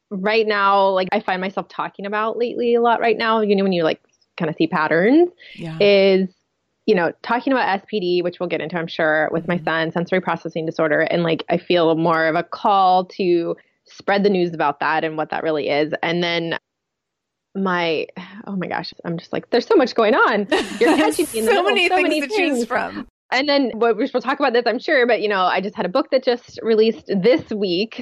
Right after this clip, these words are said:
Speaker 1: So this is, like,
Speaker 2: Mm-hmm.
Speaker 1: really exciting to be on the show today because my book just released. We already hit number one international bestselling. And so there's the mission behind the book,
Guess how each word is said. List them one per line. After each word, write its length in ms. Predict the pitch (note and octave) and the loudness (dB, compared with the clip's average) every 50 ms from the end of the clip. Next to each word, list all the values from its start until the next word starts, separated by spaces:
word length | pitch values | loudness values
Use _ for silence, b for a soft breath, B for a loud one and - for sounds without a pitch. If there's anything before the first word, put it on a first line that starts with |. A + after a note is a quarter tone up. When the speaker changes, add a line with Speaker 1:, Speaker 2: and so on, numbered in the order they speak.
| A3+ - | -4 0
Speaker 1:
So 160 | A3+ G3 F#3+ | 2 2 2
this 180 | F#3 A3 G#3+ F3 | 2 0 0 0
is, 80 | A3+ | 0
like, 140 | F3 - E3+ | 0 0 0
Speaker 2:
Mm-hmm. 80 | E3+ F#3 | 0 0
Speaker 1:
really 180 | F#3+ F#3 F#3+ | 2 2 2
exciting 400 | F#3 - - F3 E3+ E3+ F3 E3+ E3+ | 0 -2 -2 -2 -2 -2 -2 -4 -6
to 80 | - | -6
be 60 | E3+ F3 | -4 -4
on 80 | E3 | -4
the 80 | D#3 E3+ | -4 -6
show 240 | - - D4+ E4+ E4 | -4 -2 0 0 0
today 440 | E4 - - E3+ D#3 D#3 D#3 E3+ B B B B B B B - | -2 -2 -2 -2 0 0 0 -2 B B B B B B B -12
because 240 | F3 F3+ - F3 | -10 -10 -8 -8
my 100 | E3 D#3+ D3+ | -8 -6 -4
book 180 | D#3 G3 G3 | -4 -4 -2
just 340 | - F#3+ F3+ - _ - - - | -2 -4 -4 -4 _ -16 -12 -4
released. 480 | - F#3 F#3 F#3 F#3 F#3 F#3+ - - - | -2 0 2 4 4 4 2 0 -4 -8
We 200 | D3+ D#3+ D#3+ D3 | -6 -4 -4 -2
already 280 | - - D#3 D#3 D#3+ E3 | -2 0 0 0 0 0
hit 160 | F3 F#3 E3 | 0 -2 -2
number 220 | E3 D#3+ D#3 E3 E3 | -4 -2 -2 -2 -2
one 120 | D#3+ D3+ | 0 -2
international 480 | D3+ D3+ D3 D3 D3 D3 - - - D3 | -2 -2 -2 -4 -4 -6 -8 -10 -6 -4
bestselling. 640 | E3+ - - - - F4+ F4 D#4 D4 D4+ D4 C#4 A#3 | -4 -4 -4 -2 -2 0 2 2 4 4 4 4 4
And 120 | F#3+ A3 - | 2 2 2
so 220 | - F#3 E3+ E3 | 2 2 2 2
there's 300 | D#3+ D#3+ D#3+ F3 - B B B | 2 2 2 0 -2 B B B
the 120 | F#3+ G#3+ | -2 0
mission 420 | G#3+ G#3+ A#3 A#3 A#3 - B3+ A#3 A#3 | 2 2 2 2 0 0 -2 -2 0
behind 340 | G#3 F#3+ G3 G#3 G3+ G#3 G#3 | -2 -2 -2 -4 -4 -4 -4
the 60 | G3 | -2
book, 240 | F3 G#3 G3+ A3+ | -2 -2 -2 -2